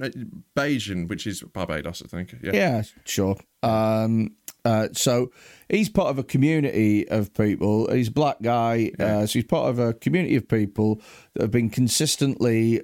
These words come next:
Speaker 2: lied to by
Speaker 1: Yeah,
Speaker 2: the
Speaker 1: yeah.
Speaker 2: government and just about everybody in power
Speaker 1: Yeah.
Speaker 2: all of the time. If you look at sort of, like, the police and the hierarchy of institutionalized
Speaker 1: Yeah, yeah.
Speaker 2: racism and stuff, generally speaking,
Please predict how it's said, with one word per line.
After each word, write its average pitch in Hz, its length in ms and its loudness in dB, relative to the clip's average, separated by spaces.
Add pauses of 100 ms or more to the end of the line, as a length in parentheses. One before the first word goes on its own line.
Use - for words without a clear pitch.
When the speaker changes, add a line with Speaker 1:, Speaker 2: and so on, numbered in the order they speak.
Speaker 2:
lied 147 600 0
to 120 560 0
by 143 220 2
Speaker 1:
Yeah, - 20 0
Speaker 2:
the 180 80 0
Speaker 1:
yeah. 180 80 -2
Speaker 2:
government 110 520 2
and 120 240 0
just 175 180 -2
about 170 220 0
everybody 143 440 2
in 120 100 2
power 107 480 2 (120)
Speaker 1:
Yeah. 104 180 -2 (100)
Speaker 2:
all 170 260 2
of 127 80 -2
the 110 80 -2
time. 98 360 0
If 101 120 0
you 131 80 4
look 143 200 0
at 139 120 0
sort 120 260 2
of, 113 80 0
like, 110 220 0
the 104 80 -6
police 151 640 0 (320)
and 104 120 2
the 107 60 2
hierarchy 139 800 0
of 110 80 0
institutionalized 110 880 0
Speaker 1:
Yeah, 127 100 4
yeah. 139 60 2
Speaker 2:
racism 123 360 -2
and 131 140 2
stuff, 135 380 0 (340)
generally 254 300 0
speaking, 135 500 0